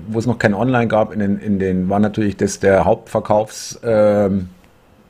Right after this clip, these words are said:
Punkt, äh, irgendeine knallige Überschrift oder Schlagzeile zu bringen, damit der äh, geneigte, äh, Passant dann am Automaten oder im Kiosk, äh, dann sagt, „Okay, das kaufen wir mal, was ist da los? Will ich wissen,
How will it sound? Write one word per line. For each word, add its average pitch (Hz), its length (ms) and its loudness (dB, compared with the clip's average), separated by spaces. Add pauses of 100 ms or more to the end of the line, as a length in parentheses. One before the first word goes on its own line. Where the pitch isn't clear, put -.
(340)
Punkt, 143 440 0
äh, 113 400 2
irgendeine 113 520 -2
knallige 110 680 0
Überschrift 131 720 -4
oder 107 180 0
Schlagzeile 120 600 0
zu 120 140 -4
bringen, 127 360 -2
damit 113 320 -2
der 107 320 4 (840)
äh, 113 260 2
geneigte, 123 800 0 (120)
äh, 131 200 0
Passant 127 560 -2
dann 139 180 2
am 127 220 -4
Automaten 123 600 0
oder - 220 0
im 123 120 -2
Kiosk, 143 560 0
äh, 117 120 -4
dann 120 340 0
sagt, 117 260 0
„Okay, 120 180 -4
das 120 160 0
kaufen 127 300 0
wir 135 80 -2
mal, 131 260 -2
was 117 120 -2
ist 123 160 -8
da 110 60 6
los? 117 280 -2
Will 120 100 -2
ich 104 120 -2
wissen, 202 420 0